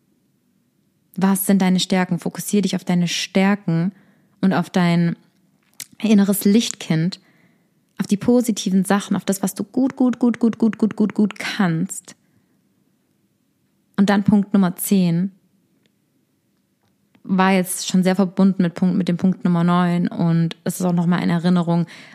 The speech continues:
an die letzte Folge, aber natürlich, um deine Energie zu schützen.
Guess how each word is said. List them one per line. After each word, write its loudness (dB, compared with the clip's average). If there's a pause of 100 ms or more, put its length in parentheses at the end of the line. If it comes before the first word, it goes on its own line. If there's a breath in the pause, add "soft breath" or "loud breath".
an 2
die -2
letzte -2
Folge, 0
aber 0
natürlich, 0
um -2
deine -2
Energie 0
zu -6
schützen. -6